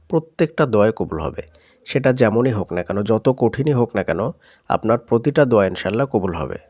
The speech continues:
সেই দোয়াটাও কবুল হবে, যেই দোয়াটা দীর্ঘদিন থেকে আটকে আছে। আপনারা আমাকে বারবার জিজ্ঞেস করেন যে, "ভাইয়া, দোয়া কবুলের জন্য স্ট্রং, পাওয়ারফুল আমল বলুন।" আজকে আমরা এই ভিডিওতে দোয়া কবুলের জন্য স্ট্রং,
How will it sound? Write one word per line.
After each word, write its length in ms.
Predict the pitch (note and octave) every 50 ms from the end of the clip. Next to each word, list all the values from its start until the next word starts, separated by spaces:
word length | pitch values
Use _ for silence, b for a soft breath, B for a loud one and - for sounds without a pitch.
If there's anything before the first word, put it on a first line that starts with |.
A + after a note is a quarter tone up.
| _ -
সেই 240 | - - A#2+ C3
দোয়াটাও 320 | C3+ D3 D3 D3 D#3 D#3+ D#3
কবুল 280 | - C#3+ A2+ G#2+ G#2
হবে, 280 | F#2 F#2 E2+ G2+ C3+ G3+ - _ _ _ _ -
যেই 200 | A#2+ B2 B2 C3
দোয়াটা 400 | B2+ A#2+ G2+ F#2 - F#2+ C3 F3 - _ _ -
দীর্ঘদিন 540 | B2+ A#2+ C3 B2+ B2 C3 B2+ B2+ D#3 D#3 E3+
থেকে 200 | - D#3+ - -
আটকে 300 | D#2+ D#2 - - - D2+
আছে। 220 | C#2 - - - - - _ _ -
আপনারা 260 | - - C#3 C3 C3
আমাকে 200 | C3 C3+ - D3+
বারবার 400 | B2+ A#2+ A2+ A2+ A2+ B2+ B2+ B2
জিজ্ঞেস 340 | C3 C3 A#2+ C3+ B2+ - -
করেন 320 | - F#2+ F2 F2+ G#2 C#3+ - _ _ _
যে, 120 | - B2
"ভাইয়া, 400 | A2 G#2 G#2+ G#2 G2 F2+ - D#3+ - _ _ _ -
দোয়া 220 | G#2+ A2+ A2 A#2
কবুলের 340 | - - C#3+ D3+ D#3 D3+ D3
জন্য 320 | - D#3 D3+ D3+ D3+ C#3
স্ট্রং, 380 | B2 - - - A2 G2 A2 B2+ -
পাওয়ারফুল 420 | - A2+ A#2 A#2+ A2+ - - A2+ E2+
আমল 180 | D#2 E2+ E2+ - -
বলুন।" 160 | C#2+ C#2 - - - b b b -
আজকে 300 | G2 G2 - - - C3+
আমরা 300 | B2+ A#2 G2+ F#2+ A#2+ - - _ _ _
এই 140 | C3+ A2+ G#2+
ভিডিওতে 480 | G#2 A#2 A#2+ B2+ C#3+ C3+ C3 - C#3
দোয়া 200 | A#2+ G#2 G2 G#2+
কবুলের 320 | G#2+ - C3 C#3+ D3 D3 C#3
জন্য 400 | - A#2 G#2 G#2+ A2 B2+ A#2+ A#2+
স্ট্রং, 460 | - - _ - A#2+ G#2 G#2 A2+